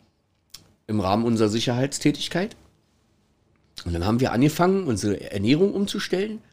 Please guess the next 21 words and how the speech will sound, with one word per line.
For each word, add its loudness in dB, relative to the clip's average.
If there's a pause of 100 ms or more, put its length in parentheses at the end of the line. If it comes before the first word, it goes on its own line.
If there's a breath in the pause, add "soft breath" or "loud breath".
(500 soft breath)
Und -18
dann -6
habe 0
ich -6
gesagt, -4
„Mensch, -2
Renéchen 2
ist -6
heute 4
noch -2 (720)
einer 0
meiner 2
wirklich -4
besten -2
Freunde.“ -2 (680)
Auf -2
jeden 4
Fall 6
haben 2
wir 4
angefangen 2